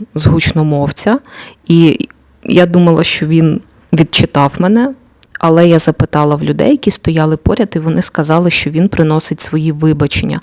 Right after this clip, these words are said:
Дуже приємно, що так дбають про пасажирів і особливо про мам з діточками. Звісно, це стосується окремих людей, та-, так що цьому водію справжній респект.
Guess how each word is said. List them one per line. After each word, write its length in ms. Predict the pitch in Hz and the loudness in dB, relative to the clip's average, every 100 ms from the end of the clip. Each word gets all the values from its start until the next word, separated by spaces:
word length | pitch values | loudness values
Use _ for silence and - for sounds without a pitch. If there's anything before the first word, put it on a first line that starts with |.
| - | -2
Дуже 240 | 160 156 | 0 0
приємно, 580 | - - 147 160 233 208 | 0 -2 0 4 4 4
що 220 | - - | 2 -2
так 320 | - 156 139 | -2 -2 -2
дбають 440 | 147 139 143 - - | -4 -2 0 -2 -4
про 180 | - - | -4 -2
пасажирів 760 | 160 - 147 156 185 220 208 - | -4 -2 -2 0 2 0 -4 -6
і 160 | 175 175 | -4 -2
особливо 680 | 196 - 147 147 156 165 175 | -2 -4 -4 0 0 0 -2
про 200 | - 151 | -2 -2
мам 280 | 147 156 | -2 -2
з 100 | 160 | -4
діточками. 840 | 151 151 - 113 - - 143 139 - - _ 185 | -4 -8 -6 -6 -6 -4 -4 -4 -8 -12 _ -4
Звісно, 540 | 160 165 160 - 151 | 0 4 4 2 0
це 320 | - 160 151 | -2 0 2
стосується 760 | - - - - 160 151 - - | 0 -4 -4 0 0 0 -2 -4
окремих 640 | 156 - 156 151 147 - | -2 0 2 0 -2 -4
людей, 400 | 147 156 202 226 - | -2 2 2 0 -2
та-, 100 | 151 | -2
так 200 | 160 156 | -2 -2
що 140 | - | -2
цьому 400 | 156 170 185 202 | 0 2 6 4
водію 440 | 175 170 165 165 165 | 4 0 0 0 0
справжній 600 | - 147 151 151 160 160 | 0 2 0 0 -4 -2
респект. 520 | 156 - 147 147 | -6 -6 -8 -8